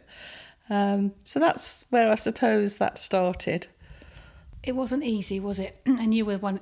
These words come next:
Speaker 2: well, you were the youngest of those thirty-two women
Speaker 1: Mm.
Speaker 2: that were ordained that day. You didn't have a career, unlike some of them, before that, so you haven't got anything to compare it to. But do you think it's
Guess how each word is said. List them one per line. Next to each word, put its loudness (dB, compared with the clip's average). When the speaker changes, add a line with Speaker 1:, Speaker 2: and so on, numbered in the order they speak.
Speaker 2:
well, -2
you -2
were 0
the -6
youngest -4
of -10
those -4
thirty-two -8
women -4
Speaker 1:
Mm. -4
Speaker 2:
that -12
were -10
ordained -6
that -12
day. -10
You -4
didn't 0
have -2
a -4
career, -4
unlike -4
some -6
of -8
them, -4
before -6
that, -10
so -6
you -4
haven't -6
got -8
anything -8
to -16
compare -6
it -10
to. -8
But -12
do -8
you -6
think -4
it's -8